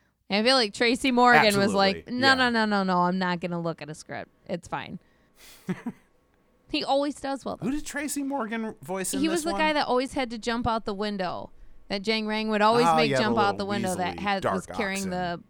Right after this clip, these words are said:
Speaker 1: poison to frame Hakrim.
Speaker 2: Yeah, okay, so that, that, that brings me to one of my questions about the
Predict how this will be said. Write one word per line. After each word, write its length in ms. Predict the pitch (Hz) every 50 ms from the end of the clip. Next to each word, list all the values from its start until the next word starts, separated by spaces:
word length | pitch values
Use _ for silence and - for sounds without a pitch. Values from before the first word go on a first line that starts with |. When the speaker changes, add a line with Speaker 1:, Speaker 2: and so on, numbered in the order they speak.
| _ _ -
Speaker 1:
poison 680 | - - 214 202 196 180 185 185 170 165 170 175 - - _ -
to 560 | - 202 185 180 175 175 175 175 175 - _ _ _ _ _ _ _ _ _ _ _ _ _ _ - - - -
frame 300 | - 208 196 190 196 208
Hakrim. 680 | 208 196 190 - - 202 180 175 170 165 156 175 196 -
Speaker 2:
Yeah, 260 | - 143 147 139 120 -
okay, 340 | 139 143 135 - 170 139 117 -
so 180 | - 214 214
that, 320 | 196 240 254 240 233 - _ _ -
that, 380 | 156 190 190 180 - - 139
that 180 | 175 180 170 139
brings 240 | 190 185 190 151 156
me 140 | 170 156
to 60 | 143 135
one 120 | 135 131
of 60 | 127 120
my 80 | 117 117
questions 520 | - 151 131 117 - - 110 104 107 110
about 260 | 107 120 110 104 -
the 280 | - 107 98 92 90